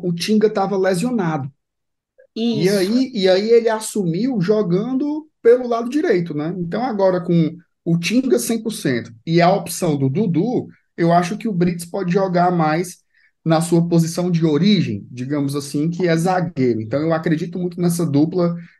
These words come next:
Speaker 1: Benevenuto e Brits.
Speaker 2: Foi, foi no anúncio do Dudu, porque como anunciou
Speaker 1: Isso.
Speaker 2: agora, então eu acabei trocando, mas foi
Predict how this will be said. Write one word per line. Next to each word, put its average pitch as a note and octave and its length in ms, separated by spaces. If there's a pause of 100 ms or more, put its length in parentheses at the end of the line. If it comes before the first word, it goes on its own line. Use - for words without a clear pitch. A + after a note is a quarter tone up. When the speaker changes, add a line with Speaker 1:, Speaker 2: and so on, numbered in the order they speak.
(160)
Speaker 1:
Benevenuto E3+ 960
e G3 80
Brits. A2 600 (840)
Speaker 2:
Foi, G#3 240
foi B3+ 180
no D4 180
anúncio E4+ 540
do D#4+ 160
Dudu, C#4+ 440
porque C4 180
como C#4+ 240
anunciou C#4 460
Speaker 1:
Isso. - 20
Speaker 2:
agora, A3+ 640
então A#3 360
eu B3 240
acabei A3+ 340
trocando, A3+ 440
mas F3+ 160
foi G3+ 300